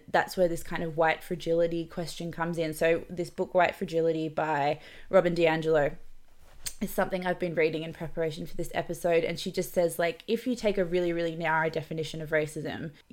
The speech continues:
okay, yeah, you're, you're, you're probably not racist because you're taking the most narrow definition of it. If you're willing to kind of take yourself out of the equation and make it less about you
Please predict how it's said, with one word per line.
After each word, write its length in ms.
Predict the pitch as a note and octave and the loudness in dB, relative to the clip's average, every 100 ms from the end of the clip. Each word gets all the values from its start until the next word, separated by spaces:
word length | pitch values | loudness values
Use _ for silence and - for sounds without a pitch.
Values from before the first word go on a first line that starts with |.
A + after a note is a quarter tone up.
| - | 6
okay, 260 | G#3 G3 F3+ | 8 8 6
yeah, 220 | E3+ B2+ | 6 4
you're, 240 | D#3+ F3 - | 10 10 10
you're, 160 | F3+ | 4
you're 220 | - F#3 F3+ - - | 6 4 4 -2 2
probably 260 | F#3 E3+ | 2 4
not 300 | D#3+ D#3 - E3+ | 2 0 -2 0
racist 520 | D#3+ D3+ - D#3 - | 0 0 -6 -8 -10
because 180 | - D#3+ | -6 -4
you're 80 | |
taking 340 | E3 D3+ - D#3 | 0 0 0 -2
the 80 | D#3 | -2
most 240 | D3 D3+ | -4 -4
narrow 220 | D#3 D3 | -2 -2
definition 500 | - D3 D#3 D#3+ - | -2 -6 -6 -8 -8
of 100 | - | -8
it. 120 | - - | -6 -4
If 160 | F#3+ | 2
you're 80 | G#3+ | 2
willing 300 | G3+ G3+ A3+ | 4 4 2
to 80 | A3 | -2
kind 180 | A3+ F#3+ | -2 -2
of 80 | |
take 240 | E3 F3 E3+ | -2 -2 -2
yourself 320 | D#3+ D#3 D#3 | -4 -2 -2
out 180 | D3+ D#3 | 2 2
of 80 | D#3+ | 2
the 100 | D#3+ | -2
equation 500 | D#3 - D#3 E3 F#3+ | -4 -2 -2 -2 -4
and 140 | F#3 | -4
make 180 | D#3+ D3+ | -4 -6
it 80 | - | -6
less 200 | D#3+ D3+ | -8 -4
about 180 | D#3+ D#3+ | -4 -4
you 340 | E3 C#3+ D3 | -4 -6 -6